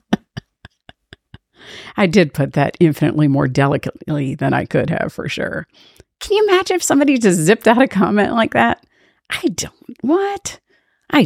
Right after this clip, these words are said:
don't even know. Come on now. Yeah, I think some things should just be better left unsaid. That's what I think.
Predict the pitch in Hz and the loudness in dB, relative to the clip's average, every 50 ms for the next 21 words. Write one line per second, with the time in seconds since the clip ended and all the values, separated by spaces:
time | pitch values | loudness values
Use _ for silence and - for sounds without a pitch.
0 | - - - - - - 131 139 135 143 151 156 - - - - - - - - | 2 -4 -12 -14 -14 -14 -16 -14 -14 -10 -8 -8 -6 -6 -6 -6 -6 -8 -10 -12
1 | - - _ _ _ _ _ _ - - - 294 185 - 135 135 135 147 170 214 | -14 -20 _ _ _ _ _ _ -6 0 2 2 2 2 2 -2 -2 -2 -2 -2
2 | 247 285 311 - _ _ _ _ _ - - - _ _ - - - - 370 494 | 0 -2 -4 -6 _ _ _ _ _ -20 -20 -20 _ _ -2 -2 0 0 -2 -2
3 | - 466 427 311 - - - _ _ - - - 269 285 302 302 - 311 302 302 | 0 2 2 2 2 0 -10 _ _ -8 0 2 4 4 4 4 4 2 2 4
4 | 285 285 262 - - 185 165 185 180 - - 180 170 160 - - - _ _ _ | 2 2 2 0 -4 -4 -2 -4 -6 -4 -2 -2 -2 -2 -2 -8 -16 _ _ _
5 | _ _ _ _ - - _ - - - 208 196 185 185 170 165 156 156 147 143 | _ _ _ _ -20 -20 _ -20 -2 0 2 4 4 4 4 2 2 2 0 0
6 | - - 135 131 - 135 - - - 101 95 - 156 190 202 180 - 131 123 - | -2 -4 -6 -6 -6 -10 -10 -8 -8 -8 -8 -6 0 0 0 0 -2 -8 -10 -12
7 | - - - - 127 135 _ _ | -12 -14 -18 -20 -20 -20 _ _